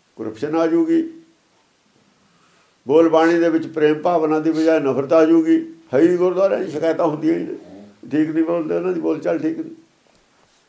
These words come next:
ਔਰ ਜਿਹੜਾ ਜਿਹਦੇ ਕੋਲ ਪਾਵਰ ਹੋਊ, ਉਹਨੂੰ ਮਹਾਂ ਹੰਕਾਰੀ ਹੋ ਜੂਗਾ। ਸਾਡੇ ਜਥੇਦਾਰ ਹੰਕਾਰੀ ਤਾਂ ਹੀ ਨੇ।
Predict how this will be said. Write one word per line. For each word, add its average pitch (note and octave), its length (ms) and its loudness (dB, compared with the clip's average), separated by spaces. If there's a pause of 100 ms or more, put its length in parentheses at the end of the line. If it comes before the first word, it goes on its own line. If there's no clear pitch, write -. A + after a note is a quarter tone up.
(4000)
ਔਰ G#3+ 200 4
ਜਿਹੜਾ A#3+ 280 4
ਜਿਹਦੇ A#3 280 2
ਕੋਲ A#3 200 2
ਪਾਵਰ G3 320 6
ਹੋਊ, G#3 80 8
ਉਹਨੂੰ G#3+ 260 -2
ਮਹਾਂ F#3+ 420 4
ਹੰਕਾਰੀ D3+ 380 2
ਹੋ B2+ 100 0
ਜੂਗਾ। F#2+ 320 -8
ਸਾਡੇ F3 260 -4
ਜਥੇਦਾਰ E3 400 4
ਹੰਕਾਰੀ D3 360 0
ਤਾਂ C3 160 0
ਹੀ B2 100 -2
ਨੇ। G#2 120 -8